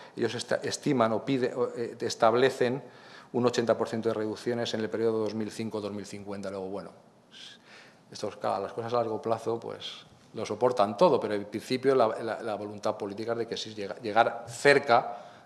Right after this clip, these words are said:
de lo que sería necesario. Así lo hicimos contra las comunidades autónomas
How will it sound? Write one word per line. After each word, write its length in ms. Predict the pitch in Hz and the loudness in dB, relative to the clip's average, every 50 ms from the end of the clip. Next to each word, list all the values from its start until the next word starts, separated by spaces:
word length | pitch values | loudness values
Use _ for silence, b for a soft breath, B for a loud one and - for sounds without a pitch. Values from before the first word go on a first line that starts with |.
| B B _ - | B B _ -10
de 80 | 110 | -8
lo 80 | 107 107 | -8 -6
que 80 | 107 95 | -6 -8
sería 240 | - 104 107 101 | -8 -6 -6 -6
necesario. 500 | 92 87 85 82 80 - 87 - 135 131 - - - B B B B B B B B B B B B B | -6 -8 -10 -12 -12 -10 -10 -10 -12 -12 -18 -18 -20 B B B B B B B B B B B B B
Así 220 | - 101 - 123 | -4 -2 -2 0
lo 40 | 117 | 0
hicimos 220 | 113 127 123 113 - | 0 0 0 0 -4
contra 200 | 110 104 107 104 | -6 -4 -4 -6
las 80 | 95 | -4
comunidades 300 | - 107 107 107 110 101 120 | -6 -8 -8 -6 -6 -4 -4
autónomas 640 | 120 - - 165 185 190 196 214 220 214 - | 0 6 6 10 10 12 12 12 12 12 8